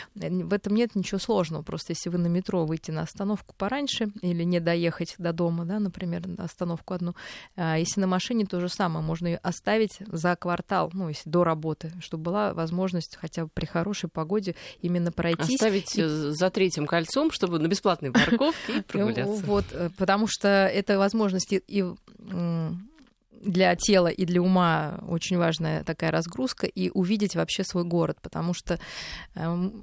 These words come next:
Speaker 1: москвичи, мне кажется, вообще удивительные люди, <laughs> потому что они свой город как-то даже не ценят, а куда, приезжая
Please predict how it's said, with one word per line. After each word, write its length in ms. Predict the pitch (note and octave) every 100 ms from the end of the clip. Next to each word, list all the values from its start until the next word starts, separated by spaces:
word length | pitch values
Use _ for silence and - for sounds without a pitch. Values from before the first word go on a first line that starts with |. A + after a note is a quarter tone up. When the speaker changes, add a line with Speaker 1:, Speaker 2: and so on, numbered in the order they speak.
| G#3
Speaker 1:
москвичи, 400 | F3 - F#3+ A3
мне 100 | F#3
кажется, 260 | F3+ -
вообще 200 | F#3+ -
удивительные 560 | B3 F#3 F#3 - F3 F3
люди, 260 | G3+ C#4 G3+
<laughs> 340 | - - F#3+ G#3+
потому 0 |
что 180 | - E3+
они 260 | E3 F#3 F3
свой 220 | - -
город 320 | E3 G#3+ A3+ -
как-то 360 | F3+ F3+ -
даже 280 | E3 F3 F3
не 140 | F3 G3
ценят, 420 | - G#3+ D#3 C#3+
а 160 | - D3+
куда, 280 | - F#3 F3+
приезжая 760 | - - F3 F3 E3 D#3 D#3